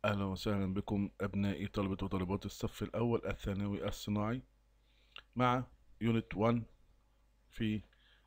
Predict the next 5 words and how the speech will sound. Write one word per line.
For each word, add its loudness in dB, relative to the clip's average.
آه، -4
كتاب، -4
آه، -8
English 2
for 2